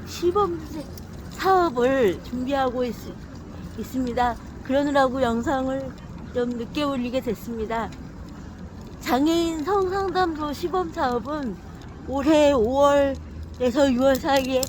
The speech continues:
세미나부터 시작할 예정이고요.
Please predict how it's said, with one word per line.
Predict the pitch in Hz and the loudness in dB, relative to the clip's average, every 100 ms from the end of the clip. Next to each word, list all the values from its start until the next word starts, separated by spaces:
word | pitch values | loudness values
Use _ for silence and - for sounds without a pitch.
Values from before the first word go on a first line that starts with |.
| - - - | -6 -12 -4
세미나부터 | 330 381 392 403 349 320 269 - 254 | 2 2 2 0 2 2 0 -2 -2
시작할 | 214 - 330 339 277 | 0 -2 -2 0 0
예정이고요. | 202 226 233 220 208 262 277 | 0 0 -2 -4 -4 0 0